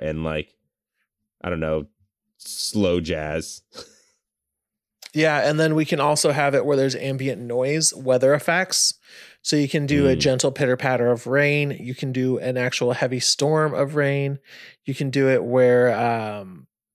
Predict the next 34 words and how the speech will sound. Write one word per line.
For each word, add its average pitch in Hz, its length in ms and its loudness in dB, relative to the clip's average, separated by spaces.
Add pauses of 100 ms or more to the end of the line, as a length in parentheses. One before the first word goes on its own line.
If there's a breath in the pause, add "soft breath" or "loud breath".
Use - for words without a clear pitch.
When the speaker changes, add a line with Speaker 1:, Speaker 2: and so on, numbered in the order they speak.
Speaker 2:
it's 147 160 -2
a 135 80 2
sunny 131 360 0
day 127 280 2
with 127 180 -2
a 120 60 -2
gentle 113 320 -4
breeze, 143 880 0 (220 soft breath)
Speaker 1:
And 117 180 0
maybe 131 220 4
Speaker 2:
or 131 80 6
Speaker 1:
we 131 80 8
Speaker 2:
a 120 100 4
Speaker 1:
could 123 140 2
Speaker 2:
sunny 139 260 2
day 131 220 2
birds 131 680 2
Speaker 1:
make 113 280 0
that 151 60 4
Speaker 2:
recording. 147 360 2 (240)
Speaker 1:
in 117 220 2
the 107 80 2
V 95 240 0
R. 82 320 -4
So, 90 260 0
like, 82 440 -4 (1000)
the 107 200 0
witch 107 340 -2
could 92 140 -6
change 104 340 -2
the 95 80 -4
weather 90 580 -2 (460)
and, 87 380 -4 (540)
uh, 76 680 -6